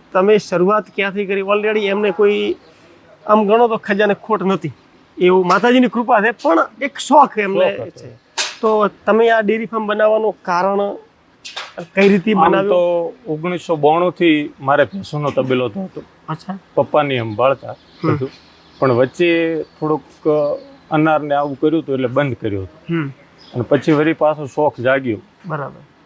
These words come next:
Speaker 2: તો હવે પછી આધુનિક ઢબનો તબેલો જોઈ
Speaker 1: હમ.
Speaker 2: અને બધે ફરી અને
Speaker 1: હમ.
Speaker 2: નિરીક્ષણ કરી અને મેં આ નવેસરથી આધુનિક
Speaker 1: હા.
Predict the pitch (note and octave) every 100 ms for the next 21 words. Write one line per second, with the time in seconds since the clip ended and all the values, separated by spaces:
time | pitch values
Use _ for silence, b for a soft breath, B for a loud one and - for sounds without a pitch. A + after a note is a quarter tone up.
0 | _ - C#3 B2 A2+ C#3 D3 C#3+ C3+ A2
1 | G#2+ D#3+ F3 - - B2 C#3+ D3 C#3 C3
2 | - - C3+ C#3+ C3+ A#2+ D#3+ C#3+ - -
3 | F#3+ F3 - - C#3 C3 C3 D3 - D3+
4 | D#3+ C3+ - B2 B2 B2 C#3+ C3 E3+ C#3+
5 | - D#3+ D#3+ A#2+ A#2+ B2 B2 C#3 C3+ B2
6 | A#2+ D3+ - D3 B2 G#2+ G2 C3+ D#3+ -
7 | _ _ E3+ E3